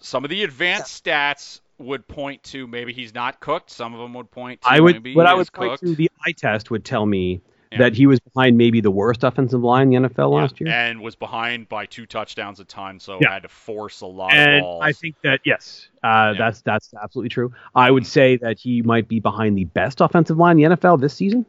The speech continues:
Speaker 1: Mm-hmm. So
Speaker 2: So
Speaker 1: it, maybe with an extra second or two in the pocket, does he,
Speaker 2: That makes
Speaker 1: does
Speaker 2: a
Speaker 1: he
Speaker 2: huge difference.
Speaker 1: Yeah,
Speaker 2: It makes
Speaker 1: does
Speaker 2: a
Speaker 1: he
Speaker 2: huge
Speaker 1: regain
Speaker 2: difference.
Speaker 1: Phillip Rivers
Speaker 2: Here's
Speaker 1: from
Speaker 2: what I would say,
Speaker 1: Yeah.
Speaker 2: though. It's one thing that we're not considering enough. Last
Speaker 1: Mm-hmm.
Speaker 2: year, Keenan Allen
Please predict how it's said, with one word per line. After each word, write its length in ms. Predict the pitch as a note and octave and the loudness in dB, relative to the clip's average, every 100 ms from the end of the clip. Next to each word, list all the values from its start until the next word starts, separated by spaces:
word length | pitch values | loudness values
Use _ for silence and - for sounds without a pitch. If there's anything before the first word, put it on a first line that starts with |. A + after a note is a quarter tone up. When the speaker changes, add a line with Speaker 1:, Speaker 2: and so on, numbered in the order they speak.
| - | -8
Speaker 1:
Mm-hmm. 400 | C#3+ C3 B2 D3 - _ _ _ _ _ _ _ _ _ _ _ _ | -14 -12 -12 -14 -16 _ _ _ _ _ _ _ _ _ _ _ _
So 180 | B2 B2 | -20 -10
Speaker 2:
So 320 | - B2+ B2 | 0 4 4
Speaker 1:
it, 180 | A#2+ G2+ | 2 -6
maybe 300 | G2+ A#2 A#2 | -12 -12 -10
with 120 | A#2 A2 | -12 -8
an 80 | |
extra 280 | A2+ A2+ - | -8 -8 -12
second 340 | - A#2 G#2+ B2 | -10 -8 -8 -10
or 80 | A2+ | -12
two 280 | C3 B2+ | -10 -10
in 60 | A#2+ | -12
the 80 | G#2+ | -10
pocket, 480 | A2 A2 A#2 C3+ - _ | -6 -6 -6 -12 -14 _
does 240 | G2+ F#2+ E2+ | -18 -16 -2
he, 60 | |
Speaker 2:
That 220 | A#2+ A#2+ | 0 2
makes 200 | C3 C3 | 2 2
Speaker 1:
does 100 | C#3+ | 0
Speaker 2:
a 40 | C3+ | 2
Speaker 1:
he 60 | |
Speaker 2:
huge 320 | D3 D3+ D#3 - | 8 8 8 4
difference. 460 | F3+ - C3+ - G#2+ | -4 -6 -12 -12 -10
Speaker 1:
Yeah, 120 | F#2+ | -8
Speaker 2:
It 20 | |
makes 120 | A#2 | -6
Speaker 1:
does 60 | G#2 | -8
Speaker 2:
a 40 | |
Speaker 1:
he 40 | G#2 | -8
Speaker 2:
huge 80 | |
Speaker 1:
regain 140 | A2+ G2+ G#2+ G#2+ | -10 -8 -10 -10
Speaker 2:
difference. 60 | |
Speaker 1:
Phillip 280 | - A2 G2+ | -12 -12 -4
Rivers 120 | F3 F3+ G3+ | 6 8 8
Speaker 2:
Here's 140 | G3 | 4
Speaker 1:
from 100 | D#3+ | -2
Speaker 2:
what 60 | D#3+ | 0
I 60 | D#3 | 0
would 180 | C#3 - | -4 -8
say, 400 | C3 A#2 F2+ E2 _ | -6 -6 -6 -12 _
Speaker 1:
Yeah. 140 | A#2 F2+ - | -12 -12 -6
Speaker 2:
though. 260 | A2 G2 - _ | -2 -2 -4 _
It's 120 | - | -8
one 200 | G#2+ A2 | -2 0
thing 160 | A#2 | 0
that 120 | G#2+ G2 | 0 2
we're 180 | G#2 | 2
not 280 | G#2 A2 - | 4 4 2
considering 440 | - A2 A2+ G2+ F#2+ | -2 -2 0 0 2
enough. 340 | F#2+ C#3+ - _ - - - | 2 2 -2 _ -20 -8 2
Last 300 | A2 A#2+ - | 4 4 6
Speaker 1:
Mm-hmm. 60 | |
Speaker 2:
year, 120 | C3+ A#2+ | 6 6
Keenan 340 | - C3 A#2 | 2 0 2
Allen 520 | G#2+ G#2 A2 G#2+ G#2+ | 4 4 4 2 -2